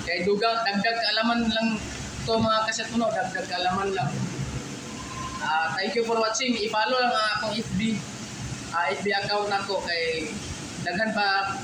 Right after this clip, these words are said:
daghan pa nako, daghan pa ko i-upload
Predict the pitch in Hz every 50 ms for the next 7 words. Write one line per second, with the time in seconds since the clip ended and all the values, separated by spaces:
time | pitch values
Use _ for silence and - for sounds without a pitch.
0 | - - - 175 - 226 - - 190 190 190 190 190 202 202 185 175 - - -
1 | 170 180 208 226 233 214 233 208 208 214 214 220 220 202 214 214 - - - -
2 | - - - 135 135 185 185 175 175 180 185 196 190 208 208 214 202